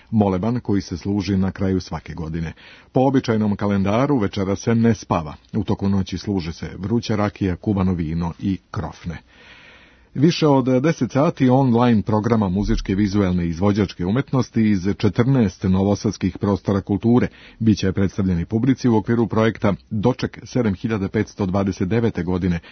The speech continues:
Fondacije Novi Sad, Evropska prestolnica kulture. Program počinje u petnaest i trideset i dostupan je preko platforme visitns tačka rs. O tome Sara Arsenović.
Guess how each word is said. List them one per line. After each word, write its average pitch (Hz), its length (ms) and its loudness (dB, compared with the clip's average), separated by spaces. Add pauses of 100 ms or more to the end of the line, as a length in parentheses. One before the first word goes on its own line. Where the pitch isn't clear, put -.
(160)
Fondacije 92 480 0
Novi 87 220 -4
Sad, 110 360 -2
Evropska 92 460 -4
prestolnica 87 560 -6
kulture. 104 460 0 (440)
Program 117 380 0
počinje 113 440 0
u 98 160 0
petnaest 104 600 0
i 92 140 0
trideset 143 600 -2
i 143 120 4
dostupan 120 500 2
je 113 80 4
preko 120 260 -2
platforme 98 560 0 (160)
visitns 90 720 -2 (220)
tačka 95 380 -6 (140)
rs. 90 320 -8 (360)
O 143 80 0
tome 120 240 2 (260)
Sara 87 300 -6
Arsenović. 82 640 -12